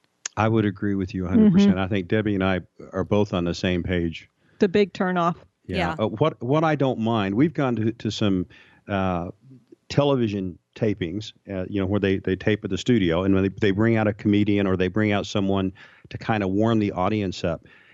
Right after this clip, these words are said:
Speaker 1: And I can see people doing that, but, but just having people sit there and telling, telling them that it's, you'll start in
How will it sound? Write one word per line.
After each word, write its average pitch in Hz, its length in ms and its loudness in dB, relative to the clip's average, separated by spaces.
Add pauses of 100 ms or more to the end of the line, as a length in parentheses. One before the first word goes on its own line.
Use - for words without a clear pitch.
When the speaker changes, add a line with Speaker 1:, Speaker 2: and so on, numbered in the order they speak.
Speaker 1:
And 101 140 -2
I 139 140 0
can 131 200 -4
see 135 320 -4
people 113 360 -2
doing 98 320 2
that, 87 340 -2
but, 92 200 0 (500)
but 101 120 0
just 143 240 0
having 147 320 0
people 123 300 -2
sit - 320 -2
there 107 280 0
and 98 360 -4
telling, 107 400 -2 (400)
telling 127 280 0
them 98 220 0
that 95 160 -2 (140)
it's, 90 240 -6
you'll 90 80 0
start 107 540 0
in 92 380 -2